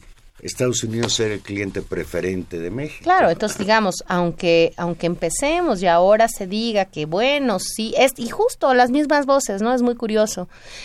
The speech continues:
Speaker 2: que defendieron tanta virtud de ir de la mano con Estados Unidos, ahora dicen con toda tranquilidad que, bueno, sí, había, había que haber buscado siempre otras opciones,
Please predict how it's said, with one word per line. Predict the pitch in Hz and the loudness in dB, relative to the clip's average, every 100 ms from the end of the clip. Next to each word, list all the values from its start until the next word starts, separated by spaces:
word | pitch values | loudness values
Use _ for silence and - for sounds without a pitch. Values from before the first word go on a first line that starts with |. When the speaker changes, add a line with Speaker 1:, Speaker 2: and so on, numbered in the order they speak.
| - | -4
Speaker 2:
que | 202 | 0
defendieron | 185 180 202 202 208 214 214 196 | 2 2 -2 2 2 4 2 -2
tanta | - 202 202 214 | 0 2 4 2
virtud | 208 185 - 202 | 2 -2 -4 -4
de | 190 185 | -2 0
ir | 190 185 | 0 0
de | 185 | 0
la | 180 | 0
mano | 180 180 185 | 0 -2 -2
con | 180 | -4
Estados | 175 - 185 185 | -4 -2 -2 -2
Unidos, | 196 190 190 | -6 -6 -2
ahora | 220 208 | 2 2
dicen | 202 190 214 | 2 -2 -6
con | 190 180 | -6 -4
toda | 196 | -2
tranquilidad | 196 196 196 190 196 185 | -2 -4 -6 -6 -4 -6
que, | - | -6
bueno, | 294 381 381 262 | -10 -6 -2 -2
sí, | - 254 | -2 2
había, | 247 233 233 - | 2 4 2 2
había | 254 247 311 | 2 2 2
que | 320 | 2
haber | 226 214 | 2 2
buscado | 208 - 208 202 | 0 0 0 0
siempre | 208 208 202 | -2 -2 -2
otras | 196 190 | 0 -2
opciones, | 196 - 247 254 | -2 0 2 2